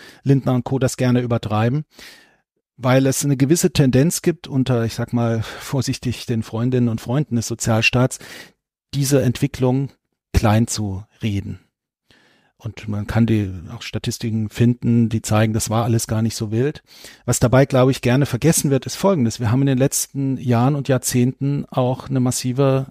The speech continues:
äh, massive Versuche gesehen, den Sozialstaat klein zu kürzen. Beispielsweise, indem man die Gehälter bestimmter Beschäftigtengruppen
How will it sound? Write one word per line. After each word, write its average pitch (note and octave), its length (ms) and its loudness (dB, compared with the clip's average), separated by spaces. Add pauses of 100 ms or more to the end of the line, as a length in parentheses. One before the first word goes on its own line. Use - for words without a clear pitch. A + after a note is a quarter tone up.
(140)
äh, C3 140 0
massive C3 400 0
Versuche C3 420 -6
gesehen, B2 320 -2
den C3 140 -2
Sozialstaat - 640 -4 (420)
klein C3 260 4
zu - 120 -4
kürzen. - 480 -4
Beispielsweise, A#2 840 0
indem A#2 320 2
man B2+ 260 4 (320)
die B2+ 80 -8
Gehälter B2+ 480 4
bestimmter C3 400 -2
Beschäftigtengruppen - 1080 -4